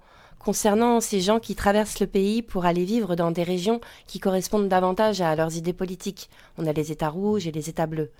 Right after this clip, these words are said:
Ça s'arrête où ? Surtout si on perd conscience de la réalité, et, et c'est le cas.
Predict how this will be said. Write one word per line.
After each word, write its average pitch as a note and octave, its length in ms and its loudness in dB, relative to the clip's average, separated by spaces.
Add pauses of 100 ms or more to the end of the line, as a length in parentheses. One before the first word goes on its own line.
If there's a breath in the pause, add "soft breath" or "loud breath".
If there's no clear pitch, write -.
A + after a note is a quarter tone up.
(560 soft breath)
Ça - 200 -6
s'arrête A#3+ 380 0
où ? C#4 220 -2 (480 soft breath)
Surtout C#4 300 -2
si - 160 0
on G3+ 100 2
perd A#3+ 220 -2
conscience A3+ 400 -2
de F#3+ 80 0
la F3 140 2
réalité, F#3 800 -2 (120)
et, - 220 2
et A#3 40 4
c'est G#3 140 -2
le F#3+ 80 -4
cas. B3 280 0